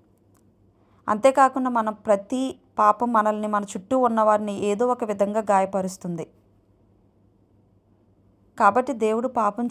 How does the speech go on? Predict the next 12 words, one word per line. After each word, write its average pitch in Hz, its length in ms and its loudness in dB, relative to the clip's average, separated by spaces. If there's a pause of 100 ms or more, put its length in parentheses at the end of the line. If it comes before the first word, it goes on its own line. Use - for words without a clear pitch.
చేసిన 233 220 -2
ప్రతి 214 280 0
ఒక్కరిని 247 540 4
వెంటనే 214 400 -2
శిక్షిస్తే 208 560 -6
మానవజాతి 202 580 2
అంతరించిపోతుంది. 185 840 -2
అందుకే 185 300 -4
దేవుడు 202 680 -2
ఓర్పు 208 300 0
వహిస్తున్నాడు. 196 760 -4 (1040)
మన, 202 180 0